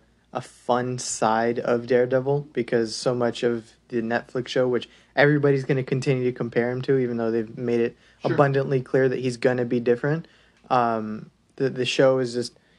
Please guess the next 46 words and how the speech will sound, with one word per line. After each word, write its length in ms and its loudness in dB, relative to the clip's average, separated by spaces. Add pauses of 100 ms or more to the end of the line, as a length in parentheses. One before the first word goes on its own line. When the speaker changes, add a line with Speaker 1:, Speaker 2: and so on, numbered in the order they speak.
Speaker 1:
he's 220 -4
very 240 2
serious, 640 2
he's 180 -4
very 420 2
set 300 -2
to 100 -12
the 120 -8
job 560 0 (300)
of 440 -2
being 240 0
a 60 -4
vigilante 600 -4
type, 420 -2
and 100 -6
that's 160 -4
just 160 -6
who, 100 -8
what 260 0
he 60 0
does, 320 -2
who 140 -4
he 100 -2
is. 200 -6 (500)
Um, 600 -2 (760)
but 160 4
him 260 0
just 240 0 (300)
being 160 2
able 160 2
to 100 2
guess 640 -2
what 260 2
she 140 -2
was 200 2
drinking, 500 -4
I 80 0
thought 220 0
was 140 0
pretty 260 2
funny, 280 -2
and 160 -2
I 60 2
was 120 -2
just 100 -4
like, 160 0